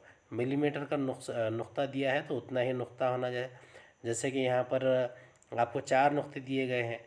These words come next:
तो अगर ये एक नुक्ता अगर एक हज़ार के लिए गया है तो चार नुक्ते चार हज़ार की, अ,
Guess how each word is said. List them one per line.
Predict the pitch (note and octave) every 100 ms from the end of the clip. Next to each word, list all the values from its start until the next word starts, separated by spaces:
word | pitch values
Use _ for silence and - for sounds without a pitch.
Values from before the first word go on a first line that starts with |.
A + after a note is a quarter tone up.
| - - _
तो | C3+
अगर | D3
ये | D3
एक | - E3 F#3
नुक्ता | F3 D#3 - D3
अगर | C#3+ D3
एक | C#3+ D#3+ C#3+
हज़ार | C3 C3+
के | C3
लिए | C3
गया | B2 B2 C#3+
है | A3 -
तो | D3
चार | C#3 C#3+ C3+ C#3+ E3 F3 -
नुक्ते | C3+ - F#3+
चार | F#3 - C3+ C3
हज़ार | A#2+ A#2+ A#2
की, | -
अ, | G#3